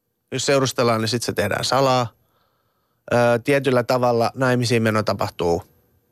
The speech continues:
monissa perheissä karkaa-, niin sanotusti karkaamisena, että sitten lähdetään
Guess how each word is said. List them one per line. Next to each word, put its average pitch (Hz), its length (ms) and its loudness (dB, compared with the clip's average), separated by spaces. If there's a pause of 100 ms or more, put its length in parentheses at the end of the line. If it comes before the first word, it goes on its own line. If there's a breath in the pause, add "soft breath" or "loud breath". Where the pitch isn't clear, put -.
(240)
monissa 120 360 2
perheissä 107 440 -2
karkaa-, 120 560 0
niin 123 140 0
sanotusti 117 420 0
karkaamisena, 117 800 0
että 113 120 -2
sitten 110 220 0
lähdetään 123 560 0